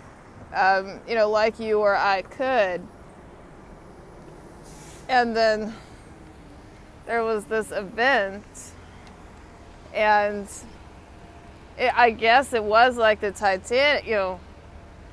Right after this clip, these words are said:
they were th-, the palace guard threw them in the Neva River, and they froze to death. And those were Pushkin's,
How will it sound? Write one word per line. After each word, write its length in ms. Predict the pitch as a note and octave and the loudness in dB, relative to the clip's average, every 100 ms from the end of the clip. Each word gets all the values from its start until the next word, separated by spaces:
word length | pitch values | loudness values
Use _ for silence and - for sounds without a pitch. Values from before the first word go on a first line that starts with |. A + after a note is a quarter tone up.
| - - - - - - | -20 -20 -20 -20 -20 -16
they 260 | G#3+ A3 A3 | 0 2 2
were 320 | G#3 G3 A3 | 0 -2 -2
th-, 220 | G#3 - - | -2 -10 -6
the 120 | A3 | -6
palace 500 | G#3 A#3 A#3 A#3 - | 2 6 6 6 0
guard 380 | A3+ A3 G#3+ G3+ | 2 4 4 2
threw 380 | - G#3+ A3 | -8 -2 0
them 220 | A3+ A3 G#3+ | 0 0 -2
in 120 | G#3 | -2
the 100 | G3+ | -2
Neva 440 | G3+ G#3 G3 F#3 | 0 0 2 -2
River, 520 | F#3 A3+ B3 G3 F#3 F#3+ - - - - - - - - - - - - | 4 2 4 2 0 -4 -16 -20 -20 -20 -20 -20 -20 -20 -20 -20 -14 -6
and 180 | A3 | -4
they 140 | G3+ G3 | -2 -2
froze 640 | - G#3+ A3 B3 B3+ - | -4 0 2 2 -2 -8
to 100 | - | -12
death. 380 | - D3+ B2 A#2 - - - - - - - - - - - - - - - - - - - | -10 -12 -14 -18 -20 -20 -20 -20 -20 -20 -20 -20 -20 -20 -20 -20 -20 -20 -20 -20 -20 -16 -2
And 180 | A3 | 0
those 320 | G#3+ A#3+ B3 B3+ | 2 0 0 -2
were 140 | A3+ | -6
Pushkin's, 880 | G3 A#3 A#3 - A3+ G#3 G3 - | -4 -6 -6 -6 -6 -6 -8 -16